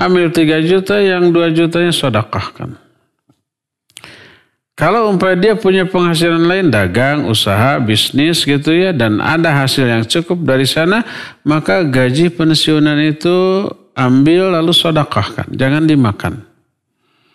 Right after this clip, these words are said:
Jangan dimanfaatkan untuk kepentingan diri dan keluarga ya. Demikian, wallahu a'lam bishawab. Silakan.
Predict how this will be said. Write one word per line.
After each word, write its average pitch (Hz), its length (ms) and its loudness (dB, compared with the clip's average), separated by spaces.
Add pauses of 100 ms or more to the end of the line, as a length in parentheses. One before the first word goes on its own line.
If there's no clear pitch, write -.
(880)
Jangan 131 480 0
dimanfaatkan 156 800 0
untuk 139 320 -2
kepentingan 127 640 0
diri 113 320 2
dan 117 480 -2
keluarga 90 720 -4
ya. 135 320 -2 (1200)
Demikian, 113 720 -2
wallahu 113 560 0
a'lam 156 480 -2
bishawab. - 800 -8
Silakan. 95 480 -4